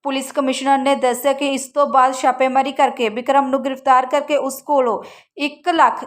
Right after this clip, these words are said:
ਚਾਰ ਸੌ ਸੱਠ ਨਸ਼ੀਲੀਆਂ ਗੋਲੀਆਂ ਅਤੇ ਤਰਤਾਲੀ ਸੌ ਵੀਹ ਨਸ਼ੀਲੇ ਕੈਪਸੂਲ ਬਰਾਮਦ ਕੀਤੇ ਗਏ ਹਨ। ਉਨ੍ਹਾਂ ਦੱਸਿਆ ਕਿ ਤਫਤੀਸ਼ ਦੌਰਾਨ ਬਿਕਰਮ ਦੇ ਸਬੰਧ ਤਰਸੇਮ ਸਿੰਘ ਉਰਫ ਤੋਤਾ ਪੁੱਤਰ ਨਿਰਮਲ ਸਿੰਘ ਬਾਸੀ ਪਿੰਡ ਬਡਾਲੀ ਅੰਮ੍ਰਿਤਸਰ ਅਤੇ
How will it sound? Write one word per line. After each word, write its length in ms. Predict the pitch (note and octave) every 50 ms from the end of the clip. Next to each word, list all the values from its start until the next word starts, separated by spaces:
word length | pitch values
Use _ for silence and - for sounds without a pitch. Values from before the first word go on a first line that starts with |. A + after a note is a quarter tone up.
| - _ -
ਚਾਰ 220 | C#4+ C#4 C4 C4+ C4+
ਸੌ 160 | - D#4+ D#4+
ਸੱਠ 320 | D#4 - D4 C4 C4 C4 C#4
ਨਸ਼ੀਲੀਆਂ 520 | C4+ C#4+ C#4 - C#4+ B3+ A#3+ B3+ C4+ C4+ A#3
ਗੋਲੀਆਂ 420 | A3+ A#3+ A#3+ A#3+ A#3+ C#4 D4 C#4+
ਅਤੇ 200 | C#4 C#4 A3+ G#3+ G#3+ - - _ _ _ _ _ _ _ -
ਤਰਤਾਲੀ 440 | C#4+ C#4 - D4+ D4 C#4 D4 D#4+ D#4
ਸੌ 200 | - - F4+ E4+
ਵੀਹ 220 | B3 C#4 C#4+ D4 C#4+
ਨਸ਼ੀਲੇ 380 | D4+ D4 D4+ C#4+ C4 C4 C#4 C4+
ਕੈਪਸੂਲ 460 | C#4 C4+ B3+ B3 B3 - D4 D4 C#4+
ਬਰਾਮਦ 440 | A#3+ C#4 C4 B3+ A#3+ A#3+ B3+ B3+ - -
ਕੀਤੇ 300 | C#4+ C#4+ A#3+ - C4+ A3+
ਗਏ 200 | G#3 A#3 A3 A3
ਹਨ। 260 | G3+ A#3+ A3 F#3 F3+ - _ _ _ _ -
ਉਨ੍ਹਾਂ 220 | B3 A#3+ A#3+ B3 B3
ਦੱਸਿਆ 360 | G#3 B3 B3 A#3+ - C#4+ C#4
ਕਿ 120 | B3+ C#4+
ਤਫਤੀਸ਼ 520 | C#4+ C#4+ C#4 C4+ C4+ C4+ - C4+ C4+ A#3+ -
ਦੌਰਾਨ 300 | A3+ A#3+ C4 C4 A#3+ B3 A#3 A3
ਬਿਕਰਮ 360 | B3 A#3+ - C4 C4+ C4 B3+
ਦੇ 100 | A#3+ C4+ C#4
ਸਬੰਧ 400 | C4+ - C4+ B3+ B3+ B3 A#3+ C4
ਤਰਸੇਮ 540 | C4 C#4 C4+ C4 C4+ - C4 B3+ C4 C4 C4+
ਸਿੰਘ 280 | C4 - C#4 C4 B3+ B3
ਉਰਫ 380 | B3+ C4 B3+ C4+ C4+ C4 - D#4 D#4 D#4 - - - _ _ -
ਤੋਤਾ 380 | D4+ D4 D4 D4+ D4+ E4 D#4
ਪੁੱਤਰ 340 | E4+ F4 D#4+ D4+ D#4 E4 D#4
ਨਿਰਮਲ 420 | C#4+ C#4 C4+ C4+ C4 C4+ D4 D4+ D4
ਸਿੰਘ 300 | D4 - D#4 D4 C#4 C#4
ਬਾਸੀ 380 | A#3+ C4+ B3 B3+ - - D4+
ਪਿੰਡ 200 | D4+ D#4 D4 C4+
ਬਡਾਲੀ 460 | B3 A#3+ C4 A3 B3 A#3+ A#3 A#3 C4 -
ਅੰਮ੍ਰਿਤਸਰ 540 | B3+ B3+ A#3+ A#3 B3 C#4 C4+ - D4+ D4 D4+ C4
ਅਤੇ 240 | C#4 C4+ C#4 C#4 A#3